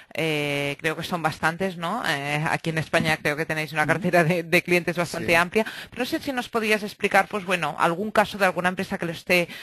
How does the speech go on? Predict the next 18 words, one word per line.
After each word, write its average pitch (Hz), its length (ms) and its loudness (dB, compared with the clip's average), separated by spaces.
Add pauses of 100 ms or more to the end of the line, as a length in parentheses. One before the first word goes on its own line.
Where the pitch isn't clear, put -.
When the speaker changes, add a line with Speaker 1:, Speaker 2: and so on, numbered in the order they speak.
(140)
Speaker 1:
utilizando, 196 920 0
eh, 160 340 4
que 156 80 -10
sea 160 180 0
un, 165 140 -4
pues, 156 160 -8
un 160 80 -8
cliente 165 380 0
reciente 190 720 0 (260)
y, 165 500 -2
pues, 160 200 -6
bueno, 170 160 -4
¿para 165 180 2
qué 185 100 -4
está 190 220 0
utilizando 170 540 -2
Visual 160 320 -4
Insight? 135 400 -6